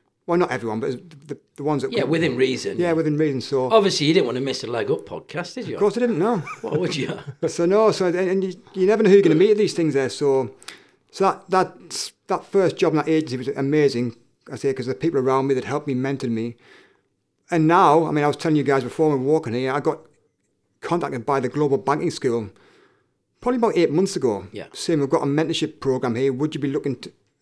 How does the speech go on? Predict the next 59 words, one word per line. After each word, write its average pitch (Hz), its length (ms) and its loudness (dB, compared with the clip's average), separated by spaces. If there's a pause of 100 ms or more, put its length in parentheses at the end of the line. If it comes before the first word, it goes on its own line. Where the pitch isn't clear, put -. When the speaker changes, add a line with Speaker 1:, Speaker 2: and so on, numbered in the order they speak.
Speaker 1:
to 117 80 -10
help 139 160 -4
us 127 60 -10
out 135 160 0
by 123 120 0
doing 127 200 0
a 123 40 0
marketing 135 380 -2
mentorship 185 460 -4 (720)
to 113 80 -14
some 147 120 -4
of 123 80 -2
our 127 160 0
students?" 151 600 -2 (160)
It's - 160 -10
taken 214 240 6
a 165 40 2
while 160 260 2
to 143 60 -6
find 143 260 0
the 135 40 0
right 131 240 0
pair 160 220 -2
for 143 100 -6
me, 135 300 -6 (800)
but 139 100 -4
now 156 220 2
I'm 151 120 0
working 147 440 0
with 139 140 0
a 131 40 2
lady 143 340 2
and 123 320 -2 (140)
she's 151 300 -2
starting 135 320 -2
out 123 80 -4
there. 143 80 0
We've 143 100 0
got 123 120 -2
a 127 40 -4
very 143 340 0 (320)
solid - 380 -2
plan 147 200 0
in 139 100 0
place. 123 540 -4 (1000)
The 156 80 -8
first 190 280 4
one 160 80 2
was 139 80 -2
taking 156 200 0
a 131 40 -2
step 139 260 -2
back 151 200 -2
from 147 120 -6
where 147 100 0
she 156 100 -2
was 143 100 0
at. 185 260 0 (360)
Speaker 2:
Yeah. - 180 -12